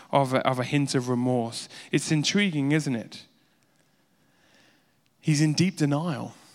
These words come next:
He's angry at God. He's unable to admit that it's a just decision. He's wishing he could be less miserable, sure, but he's in no way seeking the presence of God.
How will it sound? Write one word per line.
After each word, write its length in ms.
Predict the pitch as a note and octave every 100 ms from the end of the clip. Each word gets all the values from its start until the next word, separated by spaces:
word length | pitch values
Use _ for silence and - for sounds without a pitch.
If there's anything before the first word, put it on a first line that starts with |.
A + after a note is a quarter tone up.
| _
He's 220 | - C3+
angry 400 | D#3 E3 D#3+ D3+
at 100 | C#3+
God. 300 | C#3 C#3+ D#3
He's 140 | C3+ C3+
unable 340 | D3+ D3+ D3
to 120 | C#3+ C#3+
admit 340 | C#3 D#3 -
that 80 | C#3
it's 180 | - -
a 40 |
just 280 | B2+ D3+ -
decision. 460 | D3+ - D3+ C#3+
He's 200 | C3 C3
wishing 340 | C3 D#3+ - C#3+
he 100 | C#3+
could 140 | C#3+
be 120 | B2+
less 240 | B2 A#2+ -
miserable, 520 | C3 E3+ - B2 G#2+
sure, 480 | - A3 B3+ B2 B2
but 160 | -
he's 160 | C#3 C3
in 160 | C#3+ D3+
no 140 | F#3+
way 340 | F3+ C#3 A#2+ - -
seeking 480 | - - D3+ - B2+
the 60 |
presence 460 | A#2+ - B2+ C3+ A#2+
of 120 | A2
God. 400 | - A#2+ A2 F#2